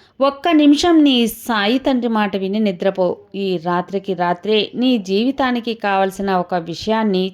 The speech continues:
చేస్తాను. నీకు రాబోయే ఒక రోజు అతి పెద్ద అదృష్టం రాబోతుంది. తప్పకుండా నీవు విని ఆనందించాల్సిందే" అని బాబాగారు మన కోసం ఒక అద్భుతమైన సందేశం తీసుకొచ్చారండి. బాబాగారు మనం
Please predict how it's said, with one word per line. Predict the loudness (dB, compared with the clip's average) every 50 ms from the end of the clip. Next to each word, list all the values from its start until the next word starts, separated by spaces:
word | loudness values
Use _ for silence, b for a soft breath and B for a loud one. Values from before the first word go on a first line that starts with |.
| -6 -8
చేస్తాను. | -6 -6 -6 -6 -4 -2 0 0 0 -2 -4 -10 _ _ _ _ B B B B B B B B B 2
నీకు | 4 4 4 4 2 2 4 4 6 6 6 4 2 0 -6 -8 -4
రాబోయే | -2 0 0 2 2 2 2 2 2 2 2 2 2 2 0 -4 -8 _ -4
ఒక | -4 -2 0 -2
రోజు | 0 2 2 2 2 4 4 2 2 2 0 _ -8
అతి | -10 -8 -6 -4 -2 -2
పెద్ద | -4 -4 _ -6 -6 -6 -4 -2 -2 -2 -2 -4 -6 -8
అదృష్టం | -10 -8 -4 -2 -2 -2 -2 -4 -6 -6 -6 -4
రాబోతుంది. | -4 -2 -2 0 2 2 0 0 0 -4 -2 -2 -2 -4 -4 -8 B B B B B B B _ -10 -10
తప్పకుండా | -8 -6 -8 -6 -6 -4 -4 -2 0 0 2
నీవు | 2 0 0 -2 0 0 2 2 0 0 -2
విని | 0 2 4 6 6 4 4 0 -4
ఆనందించాల్సిందే" | -4 -2 0 0 0 0 0 -2 -2 -4 -2 -2 -2 -4 -4 -6 -6 -4 -2
అని | -2 -2 -2 -2
బాబాగారు | -2 -2 -2 -2 -2 -2 -2 -2 -4 -4 -4
మన | -4 -6 -6
కోసం | -6 -6 -6 -6 -6 -6 -6
ఒక | -6 -4 -2 -2 -2 -2 -4 -6 -8
అద్భుతమైన | -8 -6 -6 -2 -2 -2 0 0 0 -2 -2 -2 -2 -4
సందేశం | -4 -6 -10 -8 -8 -8 -8 -8 -8 -10 -10
తీసుకొచ్చారండి. | -10 -12 -14 -8 -8 -8 -6 -4 -4 -2 -2 -2 0 0 0 0 -2 -4 B B B B B B B B B -2
బాబాగారు | 0 0 2 2 2 2 2 2 2 2
మనం | 2 2 2 2 2 0 -2